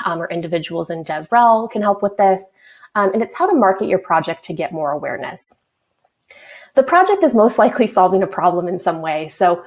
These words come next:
we tend to share that information through things like thought leadership, tutorials, partner webinars, meetups, conferences and speaking, stuff like that. Basically, anything you would do to get a user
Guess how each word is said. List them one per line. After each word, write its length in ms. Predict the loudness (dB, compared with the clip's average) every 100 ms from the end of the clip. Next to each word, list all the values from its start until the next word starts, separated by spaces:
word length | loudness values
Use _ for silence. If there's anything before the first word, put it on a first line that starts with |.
| -16 0
we 200 | 2 4
tend 200 | 2 0
to 80 | 0
share 240 | 0 2
that 140 | 2
information 680 | 2 0 -2 -2 -6 -8 -8 -12
through 360 | 0 0 0 -2
things 320 | -6 -6 -10
like 200 | -10 -14 _
thought 300 | 2 4 4
leadership, 540 | 2 0 0 4 4 2 -6
tutorials, 1000 | -6 -2 2 4 6 4 4 0 -2 -10
partner 420 | -4 -4 -2 -4
webinars, 600 | -6 -6 -6 -6 -8 -10 -16 _ _ _ _ 0
meetups, 520 | 4 6 4 2 -4 -16 _ _ -8
conferences 560 | -4 -2 -2 -2 0
and 120 | -2 -2
speaking, 600 | -4 -4 -4 -8 -10 -12 -20
stuff 340 | -14 -4 -2 -2
like 240 | -6 -6
that. 240 | -6 -6 -2
Basically, 500 | -4 -2 -2 -2 -2 0
anything 420 | 2 2 0 2
you 140 | 4
would 160 | 2 2
do 160 | 2
to 80 | 2
get 160 | 0 -2
a 20 |
user 640 | -4 -6 0 2 0 -2